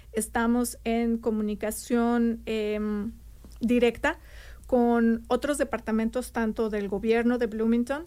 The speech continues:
como de, eh, otras ciudades, eh, del mismo, eh, gobierno de Indiana y de otras agencias, eh, non-profit y O N Gs, organismos, eh, no lucrativos, no gubernamentales,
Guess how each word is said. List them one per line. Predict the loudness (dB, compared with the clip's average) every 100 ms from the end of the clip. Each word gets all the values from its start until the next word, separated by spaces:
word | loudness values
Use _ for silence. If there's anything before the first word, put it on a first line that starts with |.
| -8
como | 0 2 4 2 0
de, | 0 0 2 0 0
eh, | -2 0 0 0 0 -2 -6 -10 -2
otras | -2 0 -4
ciudades, | -2 -2 0 -2 -6 -12 -12 -6
eh, | -4 -4 -6 -4
del | 0
mismo, | 0 2 4 4 2
eh, | 0 -2 -2 -2
gobierno | 0 2 2 2
de | 2
Indiana | 2 2 2 0 -2 -16 -20 -20 -2
y | 0
de | 4
otras | 2 2 0 0 -2 -8 -10
agencias, | -8 0 4 4 2 0 -2 -6
eh, | -2 0 0 2
non-profit | 4 4 4 2 0 -2 -4 -4 -6 -14
y | -10 -6 -4 -4 -2 -2 2
O | 4 6
N | 4
Gs, | 0 -2 -4 -4
organismos, | -4 -2 -2 0 0 0 -2
eh, | -4 -2 0
no | 2 4
lucrativos, | 2 -4 -4 -2 -2 0
no | 0
gubernamentales, | 0 -2 -2 -2 0 0 -2